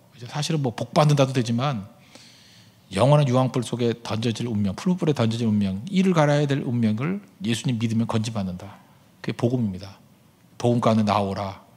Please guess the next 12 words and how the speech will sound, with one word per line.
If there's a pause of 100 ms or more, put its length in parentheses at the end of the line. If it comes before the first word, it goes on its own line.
(280)
그게
주님의 (200)
메시지라는
거예요. (1300)
마태복음
이십이
장에
보면은
혼인잔치
얘기가
나오죠. (440)
거기서